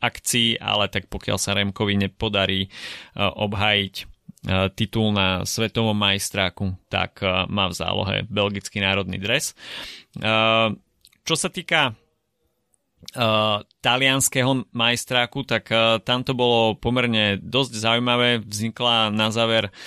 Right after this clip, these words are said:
eh, selektívna skupina, kde bola aj dvojica U A E, eh, Davide Formolo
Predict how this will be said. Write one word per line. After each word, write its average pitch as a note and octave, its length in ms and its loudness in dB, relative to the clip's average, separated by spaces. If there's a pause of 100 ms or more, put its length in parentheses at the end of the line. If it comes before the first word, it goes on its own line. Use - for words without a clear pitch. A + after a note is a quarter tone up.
(220)
eh, G#2+ 300 0
selektívna B2 600 0
skupina, B2 600 0 (400)
kde A2 800 2 (120)
bola C3+ 400 0
aj B2+ 160 2
dvojica B2 440 0 (360)
U C3+ 80 0
A B2 80 4
E, A#2 180 2
eh, C#3 80 -8 (500)
Davide A2+ 340 0
Formolo A2+ 600 0